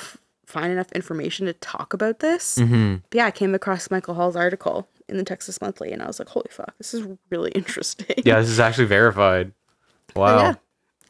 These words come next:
Speaker 1: Guess what time it is?
Speaker 2: What time is it, Brianna?
Speaker 1: October schedule.
Speaker 2: It's October almost. Get
Speaker 1: It's
Speaker 2: ready.
Speaker 1: this, well, the next time you hear our voices, it'll be October.
Speaker 2: Mm-hmm.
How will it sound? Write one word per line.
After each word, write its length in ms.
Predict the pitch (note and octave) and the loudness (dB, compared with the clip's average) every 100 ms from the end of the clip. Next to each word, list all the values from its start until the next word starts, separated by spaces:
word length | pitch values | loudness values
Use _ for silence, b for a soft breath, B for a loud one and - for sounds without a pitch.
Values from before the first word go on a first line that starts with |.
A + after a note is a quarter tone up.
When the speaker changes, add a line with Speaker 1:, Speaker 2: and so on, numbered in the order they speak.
| _ _ | _ _
Speaker 1:
Guess 160 | B3+ B3 | -2 0
what 80 | C#4+ | 2
time 220 | D4+ G4 | 4 4
it 160 | - | 2
is? 300 | - - - _ _ _ _ _ _ - - - | -4 -10 -12 _ _ _ _ _ _ -20 -12 2
Speaker 2:
What 320 | A#2 B2 - | 6 6 4
time 300 | C3+ C3+ D3 | 2 4 4
is 140 | A#2+ | 4
it, 100 | G#2 | 4
Brianna? 600 | - G2+ F#2 F2+ F2+ G#2+ - - B4+ | 4 4 6 4 2 -2 -4 0 0
Speaker 1:
October 440 | B4+ - - G#4 B4 | 0 0 4 6 4
schedule. 720 | A4+ F#4+ D4 C#4 G#3+ E3+ G3 - _ _ _ _ - - | 2 2 2 4 4 4 0 -4 _ _ _ _ -14 0
Speaker 2:
It's 240 | D#3 D#3+ | 2 6
October 880 | E3 C#3 - D3+ D3+ F#3 C#3+ G#2 F#2+ | 6 4 4 6 8 10 8 8 6
almost. 800 | G#2 G2 F#2+ F2+ E2+ - - - | 6 6 6 4 2 -6 -14 -2
Get 160 | - A#2 | 4 6
Speaker 1:
It's 80 | C3 | 8
Speaker 2:
ready. 480 | D3 C3+ G#2+ G#2 - _ _ _ - _ _ - | 8 8 6 4 -2 _ _ _ -20 _ _ 0
Speaker 1:
this, 420 | B3+ C4 - - | 2 2 0 0
well, 440 | C#4 C4 B3+ B3 B B B B | 4 6 4 0 B B B B
the 80 | C4 | 2
next 200 | B3+ - | 2 2
time 180 | D4 C4 | 2 4
you 80 | A#3+ | 4
hear 120 | A#3 | 4
our 80 | G3+ | 4
voices, 880 | - C4+ - A#3 A3 A3+ A#3+ - - | 4 4 4 4 6 4 2 -2 0
it'll 200 | G#3+ G3+ | 2 2
be 120 | G3+ | 0
October. 760 | F#3+ - G3 F#3 G3 G#3 A#3 B3 _ _ A2+ | -2 -4 -6 -2 0 0 0 -4 _ _ -4
Speaker 2:
Mm-hmm. 400 | G2+ G2 F2+ | -4 -4 -8